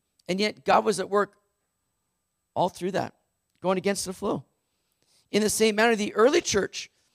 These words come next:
was persecuted and pressed, but they grew exponentially out of that. We don't like being or going through affliction in our lives, but God oftentimes will use that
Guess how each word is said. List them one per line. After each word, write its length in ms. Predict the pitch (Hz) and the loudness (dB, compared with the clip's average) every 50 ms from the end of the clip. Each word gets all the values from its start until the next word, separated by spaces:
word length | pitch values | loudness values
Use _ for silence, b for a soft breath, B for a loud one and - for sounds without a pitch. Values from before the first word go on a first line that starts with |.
| _ _ _ _ | _ _ _ _
was 160 | - 175 175 - | -4 -4 -4 -4
persecuted 640 | - - 180 170 - - - - 214 214 226 220 - - | -4 -4 -4 -4 -4 -6 -6 -6 -4 -2 -4 -4 -4 -6
and 160 | 214 208 - | -8 -8 -6
pressed, 480 | - 226 247 269 - - - - - - _ _ _ _ _ _ - | -2 -2 -2 0 -2 -4 -6 -10 -16 -20 _ _ _ _ _ _ 2
but 140 | 196 202 196 | 2 6 6
they 120 | 202 196 | 6 6
grew 240 | - - 196 202 196 | 6 4 2 0 2
exponentially 1040 | - - 190 196 - - - - 190 185 185 196 - - - 151 180 190 196 190 - - - | 2 0 -2 0 -2 -4 -4 -4 -2 -2 -2 -2 -2 -4 -6 -4 -4 -4 -4 -6 -8 -6 -2
out 240 | 160 185 202 - - | 0 0 0 0 0
of 160 | 165 165 151 | -2 0 2
that. 440 | 156 160 139 - - - - - - _ _ _ _ _ _ _ _ _ _ _ _ _ _ | 0 0 0 -2 -6 -10 -14 -18 -18 _ _ _ _ _ _ _ _ _ _ _ _ _ _
We 80 | - 185 | 0 0
don't 120 | 214 202 | 0 4
like 300 | 190 208 214 202 - _ | 4 4 4 4 0 _
being 440 | - 175 175 170 165 156 156 139 143 _ _ _ _ _ _ _ _ _ _ _ _ _ | -8 -6 -4 -4 -4 -6 -8 -10 -14 _ _ _ _ _ _ _ _ _ _ _ _ _
or 100 | - 160 | 2 2
going 240 | - - 180 185 185 | 4 4 4 4 2
through 160 | - - 156 | 2 0 0
affliction 480 | 160 143 - - 175 170 - - 147 147 | 0 0 2 0 0 0 -2 -4 -4 -4
in 100 | 156 151 | -2 0
our 140 | 151 156 160 | 0 0 2
lives, 320 | 143 135 127 127 131 - - | 2 2 2 0 -2 -4 -2
but 240 | - 143 135 - _ _ _ _ _ _ _ _ _ _ _ | -2 -2 -2 -2 _ _ _ _ _ _ _ _ _ _ _
God 180 | - 143 156 170 | 4 6 8 8
oftentimes 640 | 165 160 - 143 139 - 160 143 147 147 139 - | 6 6 2 0 0 0 0 0 0 -2 -6 -6
will 100 | 127 131 | -6 -6
use 360 | 135 117 139 165 208 226 - | -4 -4 -4 -4 -4 -6 -8
that 240 | - 117 117 123 - | -8 -8 -8 -8 -10